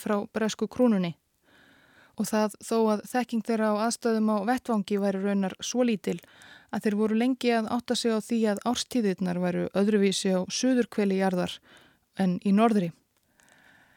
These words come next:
En það skipti engu. Nú skildi búskapur á þessari fjarlægu nýlendu aldeilis iðnvæddur. Þegar útsendarar Van Diemen's Land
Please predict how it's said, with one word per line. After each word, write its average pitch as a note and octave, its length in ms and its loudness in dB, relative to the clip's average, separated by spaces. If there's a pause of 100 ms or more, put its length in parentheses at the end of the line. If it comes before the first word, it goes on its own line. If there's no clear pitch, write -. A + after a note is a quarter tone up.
(180)
En A3+ 240 4
það C#4+ 220 0
skipti C4 240 2
engu. F3 240 4 (180)
Nú G3 220 0
skildi F#3 340 -2
búskapur G#3 640 0
á - 80 -2
þessari F#3+ 240 -2
fjarlægu G#3 600 0 (100)
nýlendu G#3 560 0
aldeilis G3 640 0
iðnvæddur. G3+ 560 2 (560)
Þegar F#3+ 240 -2
útsendarar G#3 640 0 (100)
Van F3+ 220 -2
Diemen's A3 480 2
Land G#3+ 240 0